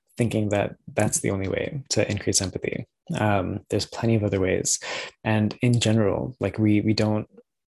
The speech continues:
uh, we don't see anything about, like, the social motivations here when it comes to empathy. That would be a whole other set of studies that would need to be done before we can start to think about that. Okay, so then,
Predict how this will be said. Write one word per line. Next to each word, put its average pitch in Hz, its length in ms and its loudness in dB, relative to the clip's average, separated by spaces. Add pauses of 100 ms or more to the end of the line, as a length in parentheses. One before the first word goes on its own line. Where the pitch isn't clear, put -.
(240)
uh, 98 380 0
we 117 100 2
don't 120 180 0
see - 140 0
anything 104 260 -2
about, 95 240 -4
like, 92 180 -4
the 101 80 -2
social 101 360 -2
motivations 92 640 -2
here - 460 0
when 101 140 -4
it 95 40 -4
comes 98 260 -2
to - 100 -4
empathy. - 460 -4 (300)
That 107 100 4
would 107 120 0
be 104 80 4
a 95 60 4
whole 117 460 4
other 101 260 0
set - 380 -2
of 98 100 -6
studies - 440 -2
that 98 140 0
would 92 80 -2
need 95 140 -4
to - 60 -6
be - 100 -6
done 92 340 -4
before - 280 -4
we 90 80 -2
can 92 120 -6
start 98 240 0
to - 60 -20
think 92 180 -8
about 98 200 -4
that. - 280 -6 (1800)
Okay, 110 260 0 (320)
so - 160 6
then, 127 320 4